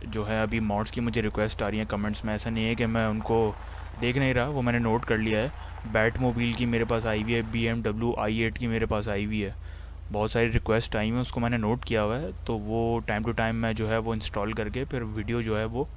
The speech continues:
editing में मैंने डाल दी है। तो अब वो time to time जो है वो मैं upload करूँगा।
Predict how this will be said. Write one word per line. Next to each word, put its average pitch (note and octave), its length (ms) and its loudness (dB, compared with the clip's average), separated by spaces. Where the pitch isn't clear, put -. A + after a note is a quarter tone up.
editing B2+ 420 2
में B2 60 2
मैंने A2+ 220 2
डाल G2 240 -2
दी G2 160 -4
है। E2+ 120 -8
तो G#2 80 2
अब G2+ 240 0
वो A#2 180 2
time A2 220 0
to A2+ 100 -2
time A2 260 2
जो A2 160 0
है A2+ 140 2
वो A2+ 180 0
मैं A2 300 0
upload G#2+ 500 0
करूँगा। A2 380 0